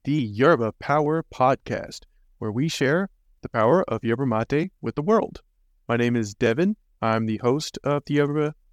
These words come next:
Yerba Power Podcast. Um, if you're just now joining us, uh, this is going to be something good for beginners, or maybe even people that have been drinking yerba mate, uh, talking about troubleshooting bombillas.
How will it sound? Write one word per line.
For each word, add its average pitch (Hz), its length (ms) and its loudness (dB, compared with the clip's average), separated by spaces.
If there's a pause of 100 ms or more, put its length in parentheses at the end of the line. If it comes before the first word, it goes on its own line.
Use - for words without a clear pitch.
(140)
Yerba 127 160 -4
Power 120 240 0
Podcast. 117 600 -2 (640)
Um, 101 520 -2 (540)
if - 160 -4
you're 139 80 4
just 127 220 -2
now 117 160 2
joining 117 440 0
us, 110 320 -4 (180)
uh, 107 200 0 (640)
this - 380 -2
is 117 340 2
going 117 300 0
to 120 80 -4
be 110 340 -4 (160)
something 190 380 0
good 139 280 2
for 120 160 2
beginners, 117 640 0 (140)
or 110 100 -8
maybe 107 220 0
even 127 180 -4
people 139 240 0
that 135 140 2
have 131 100 -2
been 139 140 2
drinking 165 280 -2
yerba 110 200 0
mate, 104 460 -2 (460)
uh, 110 320 2
talking 143 380 0
about 110 380 0
troubleshooting 131 920 -2
bombillas. 104 800 -4